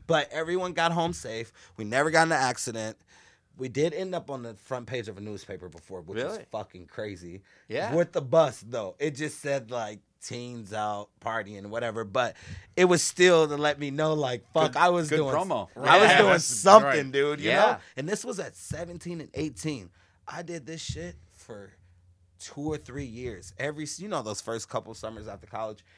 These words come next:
Speaker 1: everyone still come back home, everyone still
Speaker 3: Right.
Speaker 1: party. I fucking did it all summer.
Speaker 2: Yeah.
Speaker 1: I was making cash, dude, at a young age. Then I went to school in California,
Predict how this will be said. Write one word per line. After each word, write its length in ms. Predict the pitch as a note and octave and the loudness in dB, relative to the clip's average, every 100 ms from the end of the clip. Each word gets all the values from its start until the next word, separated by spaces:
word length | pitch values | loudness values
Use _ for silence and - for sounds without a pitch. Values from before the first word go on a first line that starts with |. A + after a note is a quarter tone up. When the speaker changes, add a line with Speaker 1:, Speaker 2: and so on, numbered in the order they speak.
| _ | _
Speaker 1:
everyone 280 | C#3 C3+ B2 | -8 -8 -12
still 200 | - A#2 | -12 -12
come 220 | A2 B2+ A2+ | -10 -10 -8
back 180 | A2 | -10
home, 180 | A2+ A2 | -10 -10
everyone 260 | A#2 A2+ A#2 | -10 -8 -8
still 120 | G#2+ | -8
Speaker 3:
Right. 60 | G#2 | -6
Speaker 1:
party. 280 | G#2+ A2+ A2 - - | -6 -6 -10 -14 -10
I 80 | |
fucking 320 | A#2 A#2+ A2+ G#2 | -6 -4 -6 -6
did 140 | G#2+ | -8
it 80 | G2+ | -6
all 160 | F#2+ | -8
summer. 260 | F#2 G2 F2 _ - | -8 -12 -14 _ -14
Speaker 2:
Yeah. 120 | G#2 | -4
Speaker 1:
I 40 | B2 | -2
was 120 | G#2+ | -2
making 300 | G2+ G2 D#2+ _ | -6 -12 -16 _
cash, 520 | - - A2 F2+ F2 - | -20 -12 -8 -8 -10 -14
dude, 240 | E2 F2 | -16 -18
at 100 | - | -16
a 60 | D#2+ | -16
young 300 | F2 A2 A2 | -12 -12 -10
age. 400 | G2+ G2 F#2+ - - - - _ _ | -12 -12 -12 -18 -20 -20 -20 _ _
Then 160 | C3 C#3+ | -4 -2
I 80 | |
went 220 | C#3 C#3+ - | -4 -6 -8
to 120 | B2+ | -10
school 300 | - B2+ A#2+ | -10 -8 -8
in 60 | |
California, 680 | A2 A#2+ A#2 - A#2 A#2 A2+ | -6 -6 -6 -10 -16 -14 -16